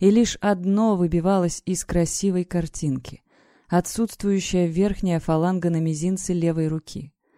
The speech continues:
Миколай не единственный, у кого не хватает трети пальца. Тоже и у другого моего стража, темноволосого и симпатичного парня по имени, кажется, Марцель.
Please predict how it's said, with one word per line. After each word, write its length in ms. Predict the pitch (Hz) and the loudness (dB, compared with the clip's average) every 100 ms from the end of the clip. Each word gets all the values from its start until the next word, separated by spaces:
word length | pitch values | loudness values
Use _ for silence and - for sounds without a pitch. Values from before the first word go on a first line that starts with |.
| _ _ _ _ _ - | _ _ _ _ _ -2
Миколай 460 | 208 233 247 269 | 2 4 6 6
не 160 | 247 247 | 6 6
единственный, 560 | 220 262 240 - 147 | 4 2 0 0 2
у 80 | 143 | 2
кого 220 | 135 151 | 2 0
не 100 | 147 | 0
хватает 520 | 143 160 151 151 143 - - | -2 -2 2 2 2 -2 -2
трети 380 | - 160 135 - | 2 2 2 -2
пальца. 500 | - 139 127 - - _ _ _ _ | 0 0 -2 -10 -14 _ _ _ _
Тоже 320 | 202 214 196 | 2 4 4
и 200 | - 170 | 2 0
у 120 | - 170 | -2 0
другого 520 | 160 147 147 185 190 | 0 2 2 2 2
моего 320 | 185 180 175 | 0 0 -2
стража, 540 | 175 - 170 165 156 - _ - - | -4 0 0 0 -4 -10 _ -20 -10
темноволосого 720 | - 185 180 170 175 190 160 156 | -2 2 4 4 2 0 0 0
и 60 | |
симпатичного 680 | 151 156 160 165 170 - 151 | 0 0 0 0 -4 -2 -2
парня 380 | 151 180 180 139 | 0 2 2 2
по 140 | 127 | 2
имени, 260 | 156 165 151 | 0 0 -2
кажется, 400 | 139 156 143 - | 0 0 -2 -2
Марцель. 680 | 143 139 - - 143 165 | -2 -2 -2 -2 0 0